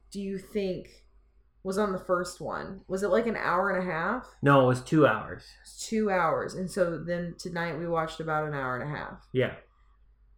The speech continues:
Speaker 1: Okay,
Speaker 2: It was,
Speaker 1: we
Speaker 2: 'cause, yeah, it was just shy of two hours. It was, like,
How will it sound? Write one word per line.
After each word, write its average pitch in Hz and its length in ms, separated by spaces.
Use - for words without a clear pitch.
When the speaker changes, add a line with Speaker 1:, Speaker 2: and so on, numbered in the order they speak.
Speaker 1:
Okay, 208 320
Speaker 2:
It 147 80
was, 165 180
Speaker 1:
we 170 60
Speaker 2:
'cause, 160 160
yeah, 151 200
it 123 40
was 123 140
just 143 320
shy 107 360
of 117 180
two 147 200
hours. 139 320
It 135 40
was, 127 120
like, 127 240